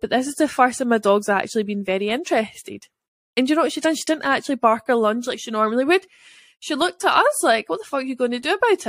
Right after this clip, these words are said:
it? Like, this dog <laughs> shouldn't be here." So I offered for her to go back onto the track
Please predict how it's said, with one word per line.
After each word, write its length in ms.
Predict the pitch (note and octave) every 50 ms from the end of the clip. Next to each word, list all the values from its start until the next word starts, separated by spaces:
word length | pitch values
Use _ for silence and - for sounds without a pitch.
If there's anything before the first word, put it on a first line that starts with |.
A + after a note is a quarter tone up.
| F3 - G#3
it? 60 | - _ _ -
Like, 100 | - -
this 220 | - G4 A#4 - -
dog 240 | - A3+ C4 C4+ B3+
<laughs> 20 |
shouldn't 560 | - - - - C4 B3+ B3 C4+ G#3+ F#3+ G#3
be 160 | - A3 G#3+ A3+
here." 320 | A#3 - D4+ F4 A4+ B4+ - _ _ _ _ _ _ _ _ _ _ _ _ _ _ _
So 540 | - - - - D4+ D4 C#4+ C#4 C4 - _ _ _ _
I 80 | - C#4+
offered 320 | D#4 D#4+ D#4 - G4+ F#4+
for 120 | - E4 D4+
her 60 | C#4
to 120 | C#4 C4+
go 140 | B3 B3 B3
back 300 | A3+ - G#3+ A3 A3+ -
onto 220 | C4+ B3 B3+ - -
the 120 | D#4+ D#4+
track 400 | - - C4 F#3+ - - - -